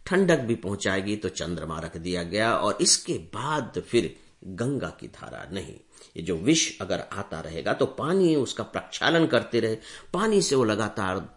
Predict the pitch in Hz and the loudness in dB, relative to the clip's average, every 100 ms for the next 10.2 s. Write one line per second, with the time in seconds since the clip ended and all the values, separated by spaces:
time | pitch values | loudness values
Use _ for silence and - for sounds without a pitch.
0 | - - - 82 - 120 - 67 67 - | -20 -20 -16 -4 0 0 0 -8 -10 -14
1 | - _ _ - - - 110 - 110 104 | -20 _ _ -2 0 2 0 0 -4 0
2 | 131 127 120 104 104 95 85 82 - _ | 0 0 0 0 -2 -4 -4 -6 -10 _
3 | _ _ _ - - - - 143 170 247 | _ _ _ -20 -20 -20 -14 -2 0 2
4 | 90 - 82 82 - - 104 101 101 85 | 0 -6 -6 -4 -4 0 2 2 -2 -4
5 | 82 127 147 - 143 - 139 139 139 147 | -2 0 0 -2 -4 -2 -6 -6 -8 -10
6 | 165 95 95 104 151 - 170 160 - - | -10 -8 -4 0 -2 -2 -6 -6 -12 -20
7 | - - - - - - 117 113 165 180 | -20 -20 -20 -20 -20 -14 -2 8 12 12
8 | 175 165 175 170 175 196 - - - - | 12 6 6 6 4 0 -10 -16 -16 -18
9 | - - 143 170 175 185 160 165 170 165 | 2 4 6 8 8 6 4 6 6 6
10 | 165 180 | 2 -4